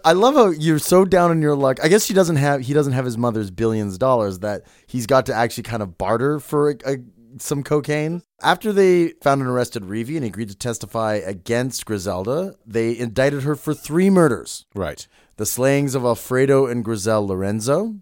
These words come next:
Speaker 1: the, uh, two folks who owed her money and they, she wanted them to kill their one, four, and six-year-old children as well.
Speaker 2: Okay.
Speaker 1: Uh, and the shooting that resulted in the death of two-year-old Johnny Castro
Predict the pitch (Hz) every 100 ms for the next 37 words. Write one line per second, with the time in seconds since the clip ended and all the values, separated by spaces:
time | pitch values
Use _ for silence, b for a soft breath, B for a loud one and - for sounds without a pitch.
0 | _ 107 107 104 101 - - 127 127 110
1 | 127 120 107 - - _ _ _ 110 104
2 | 120 104 117 113 113 117 113 113 - 107
3 | 107 107 - - 107 107 113 110 107 101
4 | 117 110 107 101 107 113 110 - 110 107
5 | 95 - - 107 95 - 117 123 127 95
6 | 104 117 175 254 - - 71 123 - _
7 | _ _ _ - 113 127 131 127 151 160
8 | 151 156 - 160 160 160 151 156 143 151
9 | 139 143 151 156 135 - 156 151 151 147
10 | 139 151 151 170 196 - 110 82 120